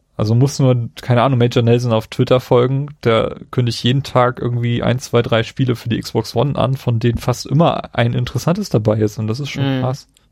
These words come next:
Speaker 1: Ja.
Speaker 2: Ja, ja. Ja, und, und damals habe ich auch nicht, äh, so viele Spiele kaufen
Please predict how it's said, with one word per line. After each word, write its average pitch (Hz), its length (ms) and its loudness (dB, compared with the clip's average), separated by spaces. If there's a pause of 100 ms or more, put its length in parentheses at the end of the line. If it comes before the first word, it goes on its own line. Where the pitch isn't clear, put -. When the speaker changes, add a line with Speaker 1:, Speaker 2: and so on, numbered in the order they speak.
Speaker 1:
Ja. 120 200 -6 (1000)
Speaker 2:
Ja, 123 320 0 (560)
ja. 120 320 -6 (880)
Ja, 147 160 2
und, 170 360 0
und 180 160 4
damals 135 360 2
habe 160 180 2
ich 143 80 0
auch 151 80 2
nicht, 151 380 -2
äh, 143 560 -10
so 156 220 4
viele 151 260 2
Spiele 151 300 2
kaufen 147 500 2